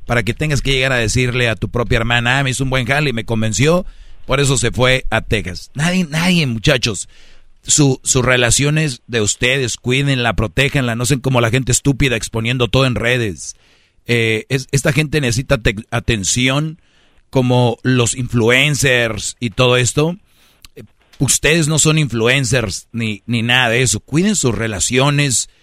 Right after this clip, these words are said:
cuiden, protejan su relación, peleas, discusiones, disgustos, planes entre ustedes dos. Ya después si en pareja sueltan un pero, pla-,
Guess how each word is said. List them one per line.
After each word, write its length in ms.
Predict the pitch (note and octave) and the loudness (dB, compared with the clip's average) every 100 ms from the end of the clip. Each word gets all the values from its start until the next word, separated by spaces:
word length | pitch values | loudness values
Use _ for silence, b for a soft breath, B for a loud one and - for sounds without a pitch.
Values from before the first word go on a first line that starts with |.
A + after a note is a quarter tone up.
| b b b _ | b b b _
cuiden, 440 | B2+ D3 E3+ E3+ _ | 0 0 0 -4 _
protejan 600 | A#2+ - B2+ C3+ D#3+ D3 | -4 0 0 2 2 0
su 100 | A#2 | 0
relación, 580 | A2 A2 A2 A#2+ D3 D#3 _ | -2 -2 2 2 2 0 _
peleas, 640 | B2 A2 A#2+ B2+ B2+ A#2 | -2 2 2 2 0 -2
discusiones, 840 | G#2 - - G2+ - B2 C3 B2 G#2 | -4 -8 -8 -8 0 4 4 2 -2
disgustos, 720 | G#2 - A2+ D3+ C3+ C3 G#2+ | -6 -6 0 2 2 0 -2
planes 560 | - B2+ C3 D3 C#3+ - b b b b | 0 2 2 0 -2 -6 b b b b
entre 280 | B2+ A2 A2+ | -4 -2 -2
ustedes 480 | A2 - B2 B2+ G2 | -2 2 2 2 0
dos. 440 | A2+ B2+ - - - | 2 2 2 -2 -6
Ya 180 | C3+ E3+ | -2 0
después 360 | E3+ - F3+ | 0 2 2
si 100 | D3+ | 2
en 100 | C#3 | 0
pareja 600 | - A#2 C3 C#3 D3 B2+ b b b | 0 0 2 2 0 0 b b b
sueltan 560 | - B2+ C#3 B2 C3 B2+ | -4 0 0 0 0 0
un 160 | C#3+ | -4
pero, 360 | A#2+ C3 C3 - - - | 0 0 2 -2 -10 -2
pla-, 240 | C#3 C#3 | 0 0